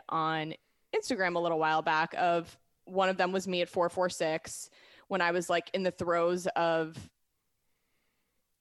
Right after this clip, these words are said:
a lot of fuckery. And then when I stopped eating like an idiot or not eating like an idiot, and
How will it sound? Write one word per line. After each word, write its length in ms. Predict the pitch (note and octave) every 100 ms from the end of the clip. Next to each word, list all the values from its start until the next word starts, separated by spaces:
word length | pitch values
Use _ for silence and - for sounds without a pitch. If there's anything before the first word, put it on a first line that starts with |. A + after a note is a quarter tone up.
| - _
a 40 | F#3
lot 220 | F3 E3+
of 120 | F3
fuckery. 580 | F3+ E3 D#3 D3 D#3+ G3 - - - - -
And 460 | - F#3 F3+ E3+ E3+ -
then 500 | F#3 F3+ E3 E3+ F3 - _ _ _ -
when 200 | F#3+ F3+
I 320 | D#3+ E3 E3+
stopped 840 | - - - _ - A3 A#3+ B3 - _ _ _ _
eating 240 | G3 F3 F3
like 220 | D#3 E3+
an 100 | E3+
idiot 500 | - D#3 D#3 D#3+ F3
or 160 | - E3+
not 280 | E3 D#3+ D#3
eating 240 | D#3 D#3
like 200 | D3+ D3+
an 80 | E3
idiot, 540 | C3+ D#3 D3+ D3+ D#3+ -
and 640 | F3 E3 D#3+ E3 E3 -